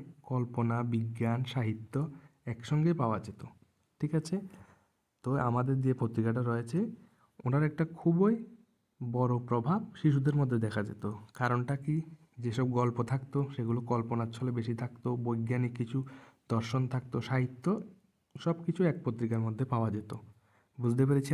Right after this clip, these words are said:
আমরা? তারপরে কোশ্চেনটা পড়ছি, তার কোন রচনাগুলো ব্যঙ্গাত্মক সাহিত্যের জন্য, মানে, উদাহরণ? ঠিক আছে, একটা কি ঝালাপালা রয়েছে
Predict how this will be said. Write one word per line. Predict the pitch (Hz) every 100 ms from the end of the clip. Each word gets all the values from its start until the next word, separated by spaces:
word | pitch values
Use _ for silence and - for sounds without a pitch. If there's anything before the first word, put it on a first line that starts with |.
| 147
আমরা? | 143 190 - - - _ _ _ _ _ _ _ _ _ _ _
তারপরে | 117 113 113 110
কোশ্চেনটা | 110 123 117 117
পড়ছি, | 117 117 165 - - - _ _ _ _ _ _ _ _ -
তার | 123 135 -
কোন | 156 175 170
রচনাগুলো | 160 147 143 151 156 180 175 - - -
ব্যঙ্গাত্মক | 131 135 123 120 123 113 117
সাহিত্যের | 135 127 127 156 156 - - _ _ _ - _ _ _ -
জন্য, | 120 127 156
মানে, | 143 139
উদাহরণ? | 120 110 117 101 104 - - -
ঠিক | 147 156
আছে, | 147 113 - - _ _ _ _ _ _
একটা | 123 113 123 123
কি | 135 113
ঝালাপালা | 117 113 113 110 110
রয়েছে | 113 107